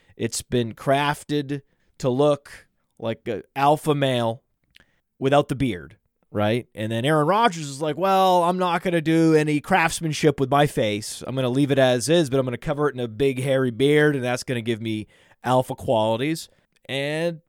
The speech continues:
fine, great, cool. Daniel Jones, <sighs> mm, mm,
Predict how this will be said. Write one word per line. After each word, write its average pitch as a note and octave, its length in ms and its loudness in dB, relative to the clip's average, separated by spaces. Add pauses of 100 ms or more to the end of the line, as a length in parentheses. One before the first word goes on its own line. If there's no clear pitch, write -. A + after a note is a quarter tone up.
fine, D4 340 2 (340)
great, C#4+ 300 2 (360)
cool. - 320 -2 (460)
Daniel E4+ 440 4
Jones, D4+ 920 0 (280)
<sighs> - 300 -20
mm, - 80 -14 (1040)
mm, D#3+ 680 0